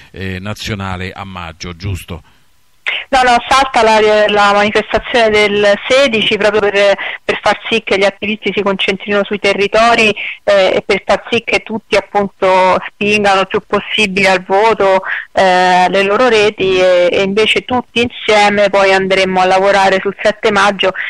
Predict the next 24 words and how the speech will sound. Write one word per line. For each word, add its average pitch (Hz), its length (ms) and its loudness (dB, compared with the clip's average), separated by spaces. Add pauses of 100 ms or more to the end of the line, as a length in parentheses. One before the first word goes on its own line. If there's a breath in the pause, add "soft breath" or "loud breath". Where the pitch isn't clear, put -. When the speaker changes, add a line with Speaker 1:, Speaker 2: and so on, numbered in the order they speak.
(120)
Speaker 2:
e 190 140 -8
stiamo 190 280 0
già 196 180 2
lavorando 196 540 2
appunto 190 420 -4
per, 185 600 0
per 196 120 0
rilanciarlo 190 760 0
e 185 60 0
per 190 200 -2
organizzare 185 680 0
i 185 40 0
comitati 190 480 -2
locali 180 440 0 (300 loud breath)
che 202 120 -6
poi 196 180 0
cercheranno 190 480 0
di 190 60 0
portare 185 400 0
più 208 180 -8
persone 196 400 -4
possibili 190 540 -6
a 190 80 2
Roma. 180 340 -2